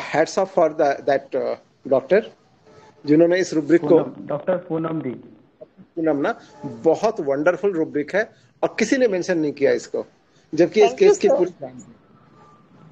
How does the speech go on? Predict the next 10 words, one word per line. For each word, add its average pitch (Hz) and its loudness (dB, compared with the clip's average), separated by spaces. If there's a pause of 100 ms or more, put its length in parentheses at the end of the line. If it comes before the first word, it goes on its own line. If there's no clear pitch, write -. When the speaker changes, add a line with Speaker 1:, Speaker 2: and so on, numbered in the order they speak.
(380)
Speaker 1:
Thank 180 -2
you, 220 4
doctor 196 2
पूर्णिमा, 156 2
बहुत 160 0
वंडरफुल 160 4
Speaker 3:
सर, 160 4
आप 156 4
Speaker 1:
अंडरस्टैंडिंग 135 -2
आपकी। 294 -8